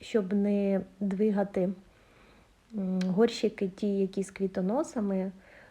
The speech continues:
на інше місце не переставляти.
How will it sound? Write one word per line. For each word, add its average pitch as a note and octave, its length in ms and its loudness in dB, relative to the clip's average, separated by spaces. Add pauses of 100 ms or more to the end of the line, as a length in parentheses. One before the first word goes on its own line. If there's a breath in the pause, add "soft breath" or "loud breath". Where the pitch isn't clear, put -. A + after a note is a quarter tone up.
(120)
на F#3 360 0
інше G3+ 380 0
місце G3+ 340 0
не F#3+ 140 0
переставляти. G3 880 -4